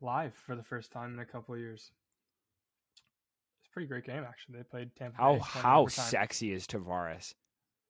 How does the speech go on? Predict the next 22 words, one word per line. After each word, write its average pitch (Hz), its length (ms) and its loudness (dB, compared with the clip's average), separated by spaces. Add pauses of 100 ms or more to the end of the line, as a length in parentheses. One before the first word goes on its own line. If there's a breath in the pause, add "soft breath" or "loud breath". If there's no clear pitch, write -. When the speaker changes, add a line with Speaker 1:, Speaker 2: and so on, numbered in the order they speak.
(140)
Speaker 1:
Yeah, 190 160 -2
he's, 127 240 -8 (260)
yeah, 202 300 -2 (640)
sure. 180 240 -4
Speaker 2:
Just, 262 200 -2
like, 127 260 -2 (240)
extremely 135 1000 -4
good 117 180 0
looking, 104 260 -4
isn't 104 200 -6
he? 92 100 -10
Holy. 123 880 -2 (680)
Speaker 1:
Uh, - 100 -20
yeah. 175 160 -12 (500 loud breath)
I 170 80 2
mean, 165 280 -2 (1080)
I 208 140 2
think, 214 420 -6 (1800)
I 240 200 0
think 139 360 -8
Matthews 131 560 -6
is 147 80 -20